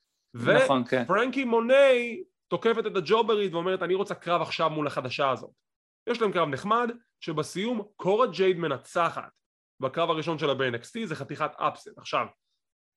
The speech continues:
Speaker 2: פה זה גם כן התמונה של צעירים על פני ותיקים, ופרנקי מוני,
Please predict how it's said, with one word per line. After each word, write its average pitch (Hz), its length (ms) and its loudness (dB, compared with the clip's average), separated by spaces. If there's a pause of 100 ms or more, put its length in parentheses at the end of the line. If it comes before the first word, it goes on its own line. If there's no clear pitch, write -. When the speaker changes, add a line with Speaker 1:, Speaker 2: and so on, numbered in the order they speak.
(380)
Speaker 2:
פה 262 440 6
זה 147 200 -4
גם 214 200 2
כן 247 120 2
התמונה 170 400 0
של 175 220 -4
צעירים 160 600 -2
על 160 260 -2
פני 160 160 0
ותיקים, 135 680 -6 (520)
ופרנקי 285 500 2
מוני, 294 420 0